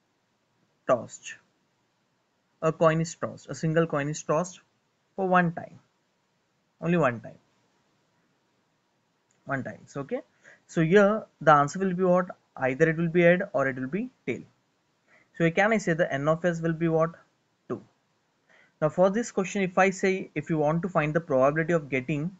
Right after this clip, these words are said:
head, only head, probability of getting head.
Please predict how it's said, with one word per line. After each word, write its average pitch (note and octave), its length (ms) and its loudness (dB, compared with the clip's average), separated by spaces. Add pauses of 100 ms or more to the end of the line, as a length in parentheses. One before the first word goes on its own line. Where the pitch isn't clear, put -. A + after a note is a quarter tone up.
(300)
head, C#3+ 280 0 (180)
only D#3+ 300 0
head, B2 280 -8 (760)
probability D3 560 4
of D3+ 140 -2
getting C3 420 -6
head. B2 220 -6